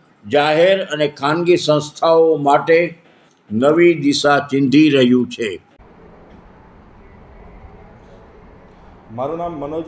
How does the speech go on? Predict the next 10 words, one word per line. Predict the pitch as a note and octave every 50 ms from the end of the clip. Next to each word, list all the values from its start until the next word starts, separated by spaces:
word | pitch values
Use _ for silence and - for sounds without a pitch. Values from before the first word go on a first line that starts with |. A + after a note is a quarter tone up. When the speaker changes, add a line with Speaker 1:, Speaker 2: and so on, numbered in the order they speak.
| - C#3+
Speaker 2:
અવસુરા | C3+ C#3 C#3 - E3 D#3 D3+ C#3
છે. | C3+ C#3+ D3 D3+ D3
હું | B2 C3 C#3 B2+ -
પોલીસ | C#3 C#3+ D3 C#3 C#3+
ઇન્સ્પેક્ટર | C#3 C3+ - D3 C#3 - D3+
તરીકે | C#3+ C#3 D3 C#3 C#3 C3 C#3
કાપોદ્રા | B2+ - A#2 A#2 A#2+ C3 C3+ C#3 C3
પોલીસ | B2 B2 B2+ B2
સ્ટેશનમાં | - - C3 - C#3 C3+ C3+ C3 B2 -
ફરજ, | - A#2 B2+